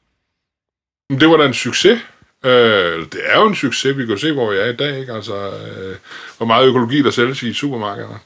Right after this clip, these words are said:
Der er, der er store penge i det. Og hvis tingene skal lykkes, så skal der være penge i det, for ellers så sker der ikke noget. Øh, så jeg tror faktisk, ideen er slet ikke så tosset at bruge det som eksempel. Men det er bare ikke det helt samme. Det er no-, det er en, det er en langt større udfordring, man står overfor, når man skal have folk til at spise plantebaserede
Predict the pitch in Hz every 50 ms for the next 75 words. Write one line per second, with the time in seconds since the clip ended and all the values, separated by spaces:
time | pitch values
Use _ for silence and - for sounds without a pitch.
0 | _ - 117 117 123 123 120 110 101 95 92 90 87 - 120 120 117 113 110 -
1 | 147 156 160 160 147 147 156 139 131 135 156 156 - - - - - - - -
2 | 135 131 127 - 214 240 240 220 - - 151 143 160 202 226 226 226 185 - -
3 | 180 170 151 135 - 151 165 202 202 175 170 170 139 165 175 151 147 - - 190
4 | 165 156 156 156 156 170 180 - _ _ _ _ - 131 127 123 123 123 117 -
5 | - 123 120 120 117 113 117 120 117 - 185 170 175 160 135 131 131 156 202 220
6 | 185 147 123 113 98 95 95 92 - - - 117 127 131 135 127 - - 107 117
7 | 147 156 135 113 123 135 147 160 151 - 131 120 110 101 98 98 104 - - 101
8 | - - - 160 185 185 139 - 85 - - - - - - - - - 131 131
9 | 135 147 170 160 - - 135 120 117 123 123 139 147 143 - 147 120 151 143 127
10 | - - 135 123 123 139 156 165 147 139 135 123 127 131 - 139 123 127 127 127
11 | 131 131 135 - 139 131 127 127 127 147 151 151 135 - - - - 160 147 147
12 | 147 143 - 151 135 139 - - 120 113 107 101 101 95 - - 139 127 117 107
13 | 101 113 120 117 120 120 113 - - 110 101 - 120 117 - 110 - - 110 98
14 | - - 107 104 110 110 113 113 - - 110 98 92